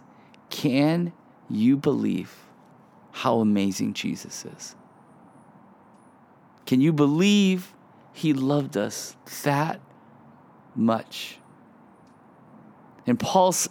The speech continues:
self-proclaimed witness i-, is this. "I'm sitting here in this prison, prison, and I am proclaiming this truth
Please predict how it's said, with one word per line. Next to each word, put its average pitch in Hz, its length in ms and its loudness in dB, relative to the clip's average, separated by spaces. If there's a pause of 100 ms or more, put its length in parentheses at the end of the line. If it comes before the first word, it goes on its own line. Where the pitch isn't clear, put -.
self-proclaimed 175 920 0
witness 143 480 0 (440)
i-, - 40 2
is 147 360 2
this. 165 640 0 (920)
"I'm 123 160 2
sitting 175 680 2
here 156 520 0
in 117 260 0
this 147 260 0
prison, 117 580 -4 (140)
prison, 113 440 0 (1600)
and 120 200 -2
I 131 160 4
am 135 160 4
proclaiming 165 1200 0 (440)
this 135 320 0
truth - 720 -4